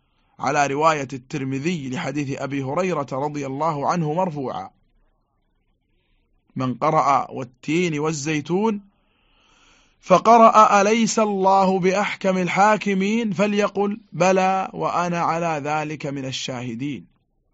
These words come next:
ومثله عن جابر مرفوعا وعن ابن عباس رضي الله عنهم قوله: "سبحانك اللهم فبلى والعلم عند الله تعالى".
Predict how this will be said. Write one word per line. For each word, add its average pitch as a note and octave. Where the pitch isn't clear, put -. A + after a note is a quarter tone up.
ومثله D#3+
عن C#3
جابر C3
مرفوعا D3
وعن C#3+
ابن C#3+
عباس C3
رضي D3
الله C3
عنهم D#3
قوله: D3+
"سبحانك C#3+
اللهم D3
فبلى A#2+
والعلم F3+
عند C3+
الله A#2+
تعالى". F2